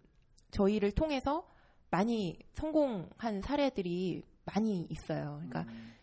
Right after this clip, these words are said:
Speaker 1: 예전에는 정말 그 좀 브랜드가 좀 없던 상품, 특히 뭐 뷰티 쪽 같은 경우는 굉장히 유명한 뭐, 뭐 얘기해도 된다고 하시니까 에스케이 투 피테라 에센스 같은
Speaker 2: 음.
Speaker 1: 경우는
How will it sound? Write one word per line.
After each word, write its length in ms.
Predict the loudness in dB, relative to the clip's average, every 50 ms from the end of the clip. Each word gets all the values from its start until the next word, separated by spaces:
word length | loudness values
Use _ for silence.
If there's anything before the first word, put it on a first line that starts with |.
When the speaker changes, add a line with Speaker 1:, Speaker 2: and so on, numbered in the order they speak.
| _ -2
Speaker 1:
예전에는 440 | 0 2 2 2 0 0 0 0 0
정말 440 | 0 0 0 2 4 4 4 2 2
그 320 | 0 0 0 2 2 0 -2
좀 320 | -4 -4 -4 -2 -2 -4 -4 -8 -14 -20 -20 -20 -20 _ _ _ -2
브랜드가 840 | 0 2 2 2 2 2 4 4 4 2 0 -2 -2 -2 -2 -4
좀 340 | -2 -4 -6 -4 -4 -4 -2 2
없던 560 | 2 2 2 4 4 6 6 6 6 2 0 0
상품, 440 | -2 -2 -2 0 0 0 0 0 -4 -8 -10
특히 240 | -10 -6 -2 -2 0
뭐 260 | 0 2 0 -2 -4 -8 -14 -10
뷰티 460 | -8 -8 -6 -4 -4 -2 -2 -2 -2
쪽 140 | -4 -4 -2
같은 240 | -2 -4 -4 -2 -2
경우는 640 | -2 0 0 0 -2 -2 -2 -2 -2 -2 -4 -6 -8 -12 -18 -20 -20 -20 -20 -20 _ -8
굉장히 320 | -6 -2 0 0 2 2
유명한 460 | 2 2 2 2 2 2 2 0 0
뭐, 240 | -2 -2 -2 -2 -4 -6 -10 _ _ _ _ _ _ _ _ _
뭐 200 | -10 -8 -8 -8 -8 _ -14 -16
얘기해도 460 | -14 -10 -8 -8 -4 -4 -4 -4 -2
된다고 300 | -2 -2 0 0 0 0
하시니까 300 | 0 -2 -2 -4 -4 2 4
에스케이 360 | 4 4 4 4 2 2 2
투 260 | 2 2 4 4 4
피테라 340 | 4 2 -2 0 2 2 2
에센스 380 | 2 2 0 0 -2 0 0 -2
같은 240 | -2 -2 -2 -2 -2
Speaker 2:
음. 20 |
Speaker 1:
경우는 400 | -2 0 -2 0 -2 -2 -2 -4